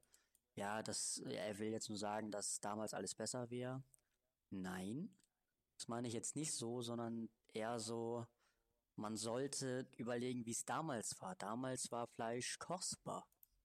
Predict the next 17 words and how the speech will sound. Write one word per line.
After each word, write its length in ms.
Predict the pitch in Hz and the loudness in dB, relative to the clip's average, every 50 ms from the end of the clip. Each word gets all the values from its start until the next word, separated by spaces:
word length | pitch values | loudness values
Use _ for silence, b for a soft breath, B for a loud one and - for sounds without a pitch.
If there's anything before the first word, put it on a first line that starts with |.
| _ _ _ _ _ _ _ _ | _ _ _ _ _ _ _ _
Heute 600 | - 90 98 120 123 131 156 170 180 190 185 185 - - _ _ _ _ | 0 2 2 2 2 2 2 2 2 0 -2 -6 -10 -20 _ _ _ _
gehen 140 | - 131 123 | -2 0 0
wir 100 | 120 120 | 2 2
rein, 260 | 113 120 127 135 135 131 - | 2 2 2 0 0 -2 -2
ja, 180 | 110 95 98 - | -2 0 0 0
kauf 340 | - - 117 135 135 - - | -2 0 0 2 2 2 0
ich. 180 | - - - - - | -2 -2 -4 -4 -4
Ist 140 | - - - | -2 0 0
egal, 500 | 127 110 123 120 123 135 139 139 143 139 - _ _ _ _ _ _ _ _ _ _ _ - | 0 2 2 2 4 4 4 2 0 -2 -6 _ _ _ _ _ _ _ _ _ _ _ -2
äh, 160 | 120 117 110 | 0 0 2
wie's 160 | 117 123 - | 2 0 -2
produziert 640 | - - 131 131 131 135 - 147 147 147 135 123 120 | 0 -2 0 0 0 0 0 0 0 0 -2 -2 -2
wurde, 440 | 127 131 131 143 139 139 135 135 123 | 0 2 2 2 2 2 2 2 0
wie 80 | 123 120 | 0 0
sich 180 | 120 123 - | 0 0 -2
die, 160 | - 127 120 - _ - - - - _ _ _ _ - | -2 -6 -8 -10 _ -20 -20 -20 -20 _ _ _ _ -2
ähm, 640 | 143 131 120 117 117 117 113 113 110 110 110 107 110 | 0 2 2 2 2 2 2 0 0 0 -2 -2 -4